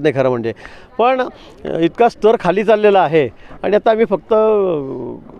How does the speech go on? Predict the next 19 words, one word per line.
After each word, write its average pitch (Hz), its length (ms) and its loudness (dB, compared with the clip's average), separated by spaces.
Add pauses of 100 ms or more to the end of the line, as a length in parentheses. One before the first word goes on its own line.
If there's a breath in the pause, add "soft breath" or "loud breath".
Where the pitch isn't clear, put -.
(100)
शिव्या 170 300 0
द्यायच्या 208 260 2
सोडलेल्या 196 340 2
आहे 190 60 2
स्टेजवर 170 280 4
उभं 147 140 4
राहून. 131 180 2 (920 soft breath)
इतका 160 280 -2
घाण 170 340 -2
शब्दामध्ये 170 560 0
त्यांनी 170 220 0
त्या 165 120 0
ठिकाणी 151 240 -2
काल 147 280 -2
ते 156 40 -2
बोललेत. 131 420 0 (340 loud breath)
आणि 226 240 0
दोन्ही 156 360 0
उमेदवार, 190 440 2